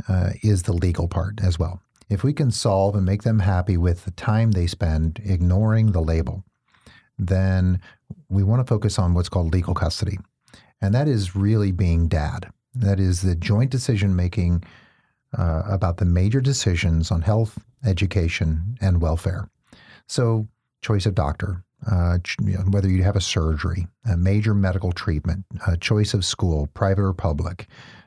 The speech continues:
uh, choice of a high school, choice of college, uh, continuing those studies, whatever that may be,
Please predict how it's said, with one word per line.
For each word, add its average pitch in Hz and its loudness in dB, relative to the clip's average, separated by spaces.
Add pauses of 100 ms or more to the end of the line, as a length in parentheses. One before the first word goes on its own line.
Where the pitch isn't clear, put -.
(120)
uh, 87 0
choice 104 0
of 95 -2
a 98 0
high 92 2
school, 85 -2
choice 98 -4
of 98 -6
college, 82 -4 (460)
uh, 110 -2
continuing 110 2
those 90 -2
studies, 78 -2
whatever 117 0
that 101 0
may 90 2
be, 78 -2